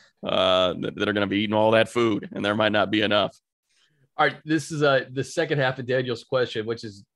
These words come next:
Speaker 2: very different, but still a good one. Uh, which player, past or present, would you like to most see return to the team as a coach?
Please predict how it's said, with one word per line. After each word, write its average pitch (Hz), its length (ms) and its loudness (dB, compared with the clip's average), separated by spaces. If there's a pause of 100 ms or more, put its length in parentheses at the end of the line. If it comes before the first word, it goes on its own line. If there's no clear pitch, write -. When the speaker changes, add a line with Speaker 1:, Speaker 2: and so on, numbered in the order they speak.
(120)
Speaker 2:
very 160 200 -2
different, 135 380 -2
but 120 140 -8
still 120 180 -4
a 113 60 -4
good 110 180 -4
one. 110 280 -6
Uh, 113 200 -2 (420)
which - 380 -2
player, 190 380 2
past 165 500 -6
or 151 40 -6
present, 135 560 -4 (500)
would 139 200 -8
you 165 140 -8
like 147 480 -2
to 131 320 -4
most 143 300 -6
see 139 260 -8
return 156 560 -8
to - 120 -16
the 131 120 -10
team 131 380 -6
as 107 160 -8
a - 120 -12
coach? - 560 -8